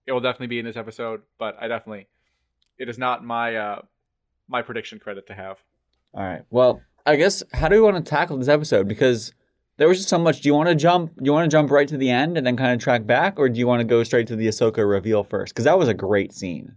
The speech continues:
Speaker 1: I think the Ahsoka reveal is the, is one of the most important moments in this show. Because this episode, they've really leaned in a lot in this kind of set of chapters to really establishing a storyline.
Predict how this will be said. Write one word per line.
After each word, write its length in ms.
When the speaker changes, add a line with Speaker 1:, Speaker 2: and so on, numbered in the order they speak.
Speaker 1:
I 80
think 220
the 60
Ahsoka 360
reveal 380
is 220
the, 360
is 160
one 100
of 80
the 60
most 260
important 540
moments 580
in 180
this 120
show. 380
Because 200
this 140
episode, 640
they've 220
really 240
leaned 480
in 300
a 80
lot 360
in 200
this 440
kind 180
of 160
set 320
of 120
chapters 640
to 600
really 220
establishing 520
a 20
storyline. 640